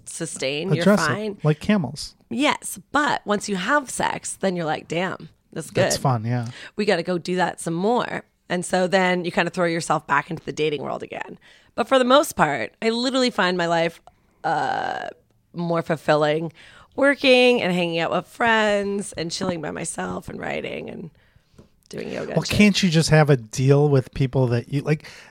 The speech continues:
Speaker 2: this is something I think, especially someone like you who's, like, doesn't wanna get married, or
Speaker 1: Right.
Speaker 2: doesn't wanna be in a relationship. You are in the driver's seat to be like, "I just want a guy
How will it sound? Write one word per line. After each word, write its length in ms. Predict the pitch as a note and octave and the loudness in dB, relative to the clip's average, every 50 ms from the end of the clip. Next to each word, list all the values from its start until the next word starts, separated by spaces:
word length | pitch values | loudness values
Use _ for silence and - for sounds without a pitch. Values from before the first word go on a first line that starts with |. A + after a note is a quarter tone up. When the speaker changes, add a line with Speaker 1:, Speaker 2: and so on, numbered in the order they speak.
| _ - | _ 0
Speaker 2:
this 200 | A#3 A3+ - B3 | 2 2 4 4
is 100 | G#3+ - | 2 4
something 360 | - F3+ D#3 - E3 D3+ C#3+ | 4 4 4 6 4 6 6
I 140 | C#3 C#3+ C#3+ | 8 6 6
think, 360 | - - D3+ C3+ B2+ B2 - - | 6 4 2 2 2 2 -4 -6
especially 440 | - C#3 - - F#3 - - D3+ | -4 -2 0 2 0 2 2 0
someone 380 | - - D3 C3 B2+ B2 B2+ C3 | 2 4 4 4 4 4 2 0
like 280 | A#2+ A#2 A2 - - F3 | 0 -2 -2 -2 -4 0
you 220 | F3 F3 D#3+ C#3 | 4 6 6 4
who's, 280 | A2+ - B2+ A#2 - - | 4 2 0 -2 2 2
like, 180 | B2+ A#2+ A2+ _ _ _ _ - | 2 2 2 _ _ _ _ 6
doesn't 280 | D3+ D#3+ - E3 C#3+ | 6 8 8 6 6
wanna 240 | B2 B2 A#2 A2+ A2 | 6 4 4 2 0
get 180 | G#2 A2 A#2+ B2 | -4 -4 -6 -4
married, 440 | A#2 A2+ A2 G#2+ G#2+ A2+ B2+ C3+ _ _ - | -2 -2 -2 -2 -4 -6 -8 -10 _ _ -8
or 80 | D#3 | -2
Speaker 1:
Right. 200 | E3+ C#3 A2 - - | -2 -2 -2 4 6
Speaker 2:
doesn't 240 | D#3 D3+ D3 D#3 D3+ | 6 8 8 8 6
wanna 180 | C#3 B2+ B2 | 6 6 6
be 80 | A#2 A#2+ | 4 2
in 60 | A2+ | 2
a 40 | A2 | 4
relationship. 560 | A2+ A2 A2 A2 G#2 - - - C3 B2 - - - - - - - _ | 2 2 0 0 -2 -6 -4 -4 -4 -4 -4 -6 -20 -20 -20 -20 -18 _
You 320 | - C#3 D3+ F#3 A3+ A#3 G3+ | 0 2 4 6 6 8 8
are 120 | F3 D#3+ | 8 6
in 220 | D3+ C#3 D#3 C#3 | 6 4 2 2
the 80 | C3+ C3+ | 2 2
driver's 440 | - - D3+ F3+ G#3 G3 D3 B2 - | 4 4 4 4 4 2 0 0 0
seat 240 | - - B2+ A#2+ - | 0 0 0 0 2
to 100 | - C3+ | 0 2
be 160 | A2+ B2+ B2 A#2+ | 4 4 4 4
like, 340 | A#2+ A#2+ A#2+ A#2 - - _ _ _ - - _ _ _ - | 4 2 2 0 -2 -6 _ _ _ -20 -20 _ _ _ 2
"I 120 | C#3 C#3+ | 4 4
just 240 | C#3 E3+ F3+ - - | 4 4 0 0 2
want 180 | F3 E3 D#3+ D#3+ | 2 2 2 2
a 40 | |
guy 560 | D3 C3 C#3 C3 A#2+ A#2+ A#2 A2+ A2+ A#2+ C3 | 2 2 4 4 4 4 2 2 0 -2 -4